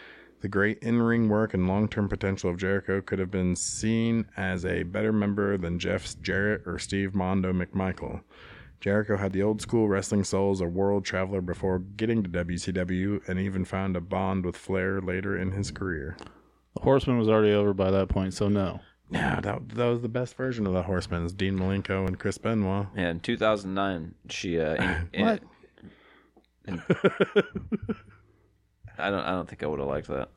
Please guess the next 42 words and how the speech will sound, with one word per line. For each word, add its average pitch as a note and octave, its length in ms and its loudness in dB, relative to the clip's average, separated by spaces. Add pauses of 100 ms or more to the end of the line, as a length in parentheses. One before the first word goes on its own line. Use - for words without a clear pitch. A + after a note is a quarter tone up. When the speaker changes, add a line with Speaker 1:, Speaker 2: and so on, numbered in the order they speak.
(200)
Speaker 2:
The - 80 -6
best C#3+ 240 6
version D#3 380 6
is D3 160 4
still D3+ 440 6
Speaker 1:
Yeah. F#2+ 300 0 (360)
Speaker 3:
Jericho's C3+ 600 6
Speaker 2:
Tol-, C#3+ 80 8
Tully, D3 260 8
Arn, C#3 460 6 (100)
Ole, C#3 220 6
and A#2+ 560 4 (260)
Rick. A#2+ 340 2 (340)
Speaker 3:
Jericho's C3+ 540 2
whole C3+ 180 4
character A#2+ 480 0
at F#2+ 80 0
that F2 180 0
time G2 220 -2
wouldn't F#2 220 0
have G3 60 0
Speaker 1:
Yeah, F#3+ 140 6
Speaker 3:
fit. D3 100 4
Speaker 1:
but C#3+ 60 2
it C#3 40 2
was C#3 180 -2 (200)
a - 80 -8
fucking C3 580 -2
faction C#3 460 -4
for, A#2 120 -4
like, A2 140 0
the A#2 60 -2
next A2 200 0
fifteen B2 460 0
years. G#2+ 460 2 (720)
Speaker 2:
That A#2+ 200 4
should D#3 200 6
have D3+ 80 8
ended. D#3 480 8 (420)
Speaker 1:
<laughs> - 400 2
Speaker 3:
Jericho's C3+ 500 2
whole B2 280 4